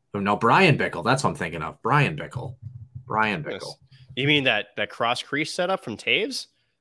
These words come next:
Speaker 1: Yeah.
Speaker 2: Yeah, that
Speaker 1: Brian
Speaker 2: was, that was, Bri-, was Brian Bickle.
Speaker 1: Yeah, it was Brian Bickle, and then Dave Bolin scored the game winner, like,
Speaker 2: Yeah.
Speaker 1: half a minute
Speaker 2: Half
Speaker 1: later.
Speaker 2: a
Speaker 1: Yes.
Speaker 2: minute later.
Speaker 1: Yes,
Speaker 2: Yeah.
Speaker 1: it, it was M S, though, for Brian Bickle. So
Speaker 2: Oh, really? Oh,
Speaker 1: yeah.
Speaker 2: Jesus.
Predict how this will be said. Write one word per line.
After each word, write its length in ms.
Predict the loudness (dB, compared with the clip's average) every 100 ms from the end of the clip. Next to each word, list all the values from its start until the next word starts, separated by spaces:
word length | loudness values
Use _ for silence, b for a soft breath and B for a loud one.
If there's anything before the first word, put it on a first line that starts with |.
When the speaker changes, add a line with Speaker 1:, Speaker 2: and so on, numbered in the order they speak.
| _ _ _
Speaker 1:
Yeah. 260 | 4 4 2 -8 _ _ 0
Speaker 2:
Yeah, 100 | 4
that 80 | 6
Speaker 1:
Brian 140 | 4
Speaker 2:
was, 160 | 2 4
that 120 | 4
was, 160 | 4
Bri-, 140 | 2 2 4
was 140 | 2 -2
Brian 300 | -4 -4 -2
Bickle. 240 | -6 0
Speaker 1:
Yeah, 100 | 2
it 20 | 2
was 60 | 4
Brian 220 | 4 6
Bickle, 220 | 4 4
and 80 | 0
then 160 | 0 2
Dave 220 | 2 2
Bolin 400 | 4 4 4 0
scored 280 | -2 -2 -2
the 100 | -2
game 240 | -2 -4
winner, 260 | -2 0 0
like, 200 | -2 -2
Speaker 2:
Yeah. 180 | -2 -4 _ -8
Speaker 1:
half 240 | -2 0 0
a 40 |
minute 160 | -4 0
Speaker 2:
Half 60 | 2
Speaker 1:
later. 140 | 2
Speaker 2:
a 20 | 4
Speaker 1:
Yes. 180 | 2
Speaker 2:
minute 120 | 0 -2
later. 260 | -2 -2
Speaker 1:
Yes, 240 | 2 2 4
Speaker 2:
Yeah. 80 | 0
Speaker 1:
it, 60 | -4 _ _
it 180 | -2 -2
was 280 | 2 4 4
M 220 | 0 0
S, 220 | 2 0 -2
though, 120 | -6
for 120 | -4
Brian 340 | -2 -2 -2
Bickle. 320 | -4 -6 -6 -6
So 220 | -4 -4
Speaker 2:
Oh, 240 | -4 -6 -8
really? 420 | -8 -8 -8 -12
Oh, 140 | -14 -6
Speaker 1:
yeah. 320 | -2 -2 -4
Speaker 2:
Jesus. 220 | -6 -12